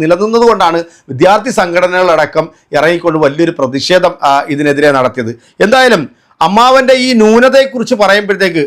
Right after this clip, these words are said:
നമ്മുടെ അൻസാരി സുഹേരി ഉസ്താദ് നല്ല കിണ്ണം കാച്ചിയ ഒരു മറുപടിയും കൊടുക്കുന്നുണ്ട്. ഈ വീഡിയോ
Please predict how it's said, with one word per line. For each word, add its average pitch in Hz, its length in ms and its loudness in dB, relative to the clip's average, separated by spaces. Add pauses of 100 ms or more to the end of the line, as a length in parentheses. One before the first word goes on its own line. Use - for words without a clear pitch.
നമ്മുടെ 156 240 0
അൻസാരി 196 480 -2
സുഹേരി 170 400 -2
ഉസ്താദ് 151 400 -2
നല്ല 147 140 0 (120)
കിണ്ണം 151 380 -6
കാച്ചിയ 156 300 0 (340)
ഒരു 139 100 0 (100)
മറുപടിയും 190 460 0 (120)
കൊടുക്കുന്നുണ്ട്. 143 500 -2 (200)
ഈ 139 120 -4
വീഡിയോ 190 240 0